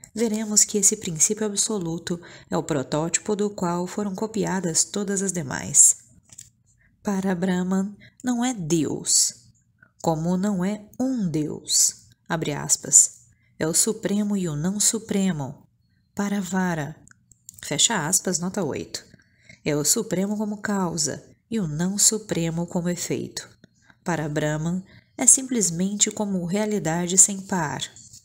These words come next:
O cosmos que tudo contém, ou melhor, o espaço cósmico infinito,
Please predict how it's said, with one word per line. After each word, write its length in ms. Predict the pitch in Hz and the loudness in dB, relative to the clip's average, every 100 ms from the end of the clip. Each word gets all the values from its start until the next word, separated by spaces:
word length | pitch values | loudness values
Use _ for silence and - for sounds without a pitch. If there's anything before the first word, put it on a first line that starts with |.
| _ _ _ _ - | _ _ _ _ -6
O 200 | 160 156 | -6 -4
cosmos 680 | - 180 185 185 175 175 - | -2 0 0 -2 0 2 2
que 200 | 185 175 | 2 -2
tudo 360 | 220 214 208 | -4 -4 -4
contém, 600 | 208 196 190 165 143 123 - - | -4 -6 -4 -4 -4 -8 -14 -8
ou 100 | 233 | -2
melhor, 460 | 180 147 120 120 - - - - | 0 0 -2 -4 -6 -12 -18 -4
o 80 | 175 | 2
espaço 680 | 147 - 202 202 - 226 | 4 4 0 0 0 0
cósmico 680 | 220 185 156 160 165 165 - | -2 -2 0 0 -2 -4 -4
infinito, 640 | 170 - 170 131 120 - | -4 -4 -4 -6 -10 -12